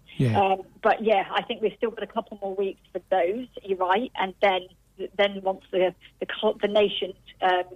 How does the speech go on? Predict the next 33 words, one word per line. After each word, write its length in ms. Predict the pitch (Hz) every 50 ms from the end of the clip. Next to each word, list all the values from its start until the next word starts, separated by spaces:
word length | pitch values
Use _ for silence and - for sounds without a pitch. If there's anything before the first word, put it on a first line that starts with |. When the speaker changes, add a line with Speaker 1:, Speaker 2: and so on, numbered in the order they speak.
| -
Speaker 2:
group 420 | - - - 196 240 262 - - - - _ - - - - - - -
and 100 | 196 196
all 80 | 196 196
the 80 | 196
players, 480 | 196 - 202 196 190 196 190 190 185 175 - - -
uh, 240 | 185 185 185 180 180 175
go 120 | - 185 180
back 240 | 190 190 - - -
to 100 | - 180
their, 320 | 180 185 190 185 180 175 - _ -
their 120 | 190 185 170
home 200 | - 196 196 190 -
territories, 580 | - 202 185 - - - - - - 185 233 240 _ _ _ - - _ _ - -
um, 300 | 196 190 190 185 185 - - -
and 140 | - 196 190
then 140 | 196 190 190
they 160 | - 185 175 175
start 300 | - - 185 180 180 - -
that 160 | 190 180 - - _ _ _ _ _ -
training 440 | - 202 190 190 185 185 185 175 175
and 200 | 170 175 175 175
camps 540 | - - 185 180 180 180 180 - _ - - - - -
and 120 | 170 180
all 100 | 185 185
that 180 | 185 185 - - - -
stuff, 180 | - 190 185 - -
and 80 | 196 190
that's 180 | 185 - - -
probably 240 | - - 180 185 180
when 180 | 170 180 185 180
we 100 | 185 175
might, 320 | 180 180 190 - - - _ _ _ _ _ _ -
um, 320 | 175 170 170 170 175 175